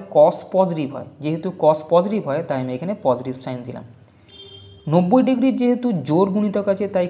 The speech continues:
cos change হবে না, cos কসই থাকবে। এটা যাই হলো, তখন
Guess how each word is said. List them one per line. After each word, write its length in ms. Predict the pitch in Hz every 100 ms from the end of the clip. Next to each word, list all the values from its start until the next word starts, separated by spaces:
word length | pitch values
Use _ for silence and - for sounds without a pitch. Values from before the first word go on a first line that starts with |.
| 180
cos 300 | 147 147 -
change 320 | - 127 135
হবে 160 | 147 160
না, 160 | 180 196
cos 300 | 131 123 - -
কসই 260 | - 185
থাকবে। 340 | 170 165 160 185 - - - - _ - -
এটা 200 | 170 226
যাই 200 | 220 233
হলো, 260 | 160 190 277 - -
তখন 260 | 139 156